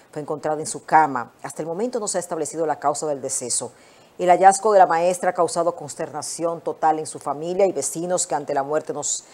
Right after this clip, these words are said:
no salen del asombro, eh, en este tiempo. El cuerpo fue trasladado enseguida al Instituto Nacional de Ciencias Forenses, inasif, de Santiago para realizar la autopsia correspondiente.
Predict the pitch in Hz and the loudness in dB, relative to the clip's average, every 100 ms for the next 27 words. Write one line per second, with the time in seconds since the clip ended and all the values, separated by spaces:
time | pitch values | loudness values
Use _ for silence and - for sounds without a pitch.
0 | - - 226 247 262 240 180 - 226 175 | -14 -6 -4 -2 -2 -2 -4 -2 -2 -2
1 | 131 127 151 214 _ _ _ 143 143 151 | -4 -6 -6 -8 _ _ _ -12 -10 -8
2 | - 135 123 139 135 156 160 170 170 165 | -6 -8 -8 -8 -6 -6 -4 -2 0 0
3 | 160 135 139 139 160 175 180 - _ - | -2 -4 -2 2 4 4 2 -4 _ -20
4 | - 147 156 139 175 185 180 175 156 147 | -14 -8 -8 -6 -4 6 10 10 10 6
5 | 147 139 - 156 160 151 147 147 147 143 | 2 -8 -12 -8 -6 -4 0 0 -2 -8
6 | 147 - 135 143 147 143 135 - 175 175 | -10 -6 -4 -4 -8 -10 -10 -6 -6 -6
7 | - 135 131 151 160 165 165 - - _ | -8 -8 -8 0 4 6 4 2 -20 _
8 | _ _ - 143 139 135 131 170 214 170 | _ _ -6 -2 0 0 -2 -4 -4 -2
9 | - 143 139 139 135 131 123 139 - - | -2 2 2 2 0 -2 -2 -8 -10 -8
10 | 143 - 156 147 139 127 - 131 127 143 | -6 -4 -4 -4 -6 -8 -10 -10 -6 -6
11 | 139 - 147 | -4 -4 -4